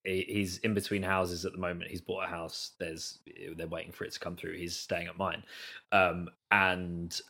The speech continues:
um, he was watching Jiu-Jitsu the other day, and I walked into the living room and it was on, and he just rewound it by about thirty seconds. Like, "You need to watch this." I had, bear in mind, I don't know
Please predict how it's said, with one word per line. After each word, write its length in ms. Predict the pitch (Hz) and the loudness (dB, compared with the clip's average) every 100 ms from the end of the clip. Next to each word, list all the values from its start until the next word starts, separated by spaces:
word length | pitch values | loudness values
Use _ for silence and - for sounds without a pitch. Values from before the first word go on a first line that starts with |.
| - | 0
um, 560 | 87 87 85 82 82 - _ _ - _ _ _ - | 2 2 0 -4 -8 -12 _ _ -20 _ _ _ 4
he 160 | 117 | 6
was 180 | 101 95 | 6 8
watching 380 | 113 - 95 85 | 8 8 4 2
Jiu-Jitsu 640 | 95 82 107 - 85 78 | -2 2 0 0 -4 -4
the 100 | 82 | -4
other 160 | 80 85 | -4 2
day, 360 | 95 87 80 - | 4 4 2 -2
and 100 | 90 | -2
I 80 | 85 | 0
walked 540 | 90 95 92 - - - | 2 2 0 -4 -10 0
into 440 | 98 90 87 - | 2 2 -2 -6
the 80 | 87 | -2
living 340 | 92 147 113 85 | 6 8 8 0
room 260 | 85 85 | -4 -6
and 100 | 87 | -6
it 80 | 85 | -6
was 140 | 85 92 | -6 8
on, 260 | 110 82 - - - - 95 | 8 8 0 -12 -14 4 10
and 400 | 98 90 90 - - _ _ | 10 8 0 -6 -12 _ _
he 120 | 107 95 | 0 4
just 260 | 127 - | 4 6
rewound 420 | 127 127 113 95 | 6 8 8 8
it 80 | 90 | 4
by 80 | 90 | 0
about 200 | 87 78 - | 2 0 2
thirty 200 | 90 80 | 0 0
seconds. 320 | 87 85 82 | -4 -6 -6
Like, 200 | 80 - | -8 -4
"You 120 | 92 | -2
need 240 | 92 87 | -2 -4
to 100 | - | -6
watch 320 | 85 85 - - | -2 -2 -2 -4
this." 200 | 95 - | -4 6
I 80 | 107 | 10
had, 220 | 143 110 | 10 12
bear 160 | 165 170 | 10 12
in 60 | |
mind, 180 | 123 98 | 10 8
I 40 | 98 | 6
don't 180 | 117 | 8
know 100 | 107 | 8